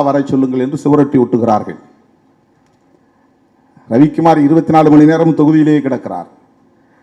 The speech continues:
ரவிக்குமாரை காணவில்லை என்று போஸ்டர் ஒட்டுகிறார்கள். இன்றைக்கு நான் அரியலூர் போகிறேன், திருமாவளவனை காணவில்லை என்று போஸ்டர் ஒட்டுகிறார்கள். இருபத்தி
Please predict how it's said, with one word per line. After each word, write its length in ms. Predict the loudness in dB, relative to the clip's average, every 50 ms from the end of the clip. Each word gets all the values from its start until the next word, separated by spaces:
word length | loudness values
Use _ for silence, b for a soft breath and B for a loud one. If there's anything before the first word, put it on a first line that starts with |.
| _ _ _ _ _ -2
ரவிக்குமாரை 560 | 0 0 0 -2 -2 -2 0 2 2 2 0 0 0 0
காணவில்லை 440 | 2 2 2 2 0 2 0 0 0 0
என்று 140 | 0 -2 -2 2 4
போஸ்டர் 360 | 4 4 4 4 4 4 4 4
ஒட்டுகிறார்கள். 560 | 4 4 2 4 2 2 0 -2 -6 -12 -16 -18 -20 _ _ _ _ _ _ _ _ _ _ _ _ _ _ _ _ _ _ _ _ _ _ _ _ _ _ _ _ _ _ _ _ _ _ _ _ _ _ -4 -2
இன்றைக்கு 280 | 2 4 4 4 4 4 4
நான் 160 | 4 4 4
அரியலூர் 400 | 2 4 4 4 6 6 4 4 4 2
போகிறேன், 380 | 4 4 4 2 0 -2 -2 -2
திருமாவளவனை 640 | -2 0 2 4 4 4 4 4 2 2 2 0 -2 0 2
காணவில்லை 400 | 2 2 2 2 2 2 2 2 2
என்று 140 | 2 0 -2 2 4
போஸ்டர் 340 | 2 2 2 2 2 2 2
ஒட்டுகிறார்கள். 560 | 2 0 -2 0 2 0 0 0 -4 -8 -10 -14 -20 b b b b b b b b 0
இருபத்தி 300 | 0 0 0 -2 -4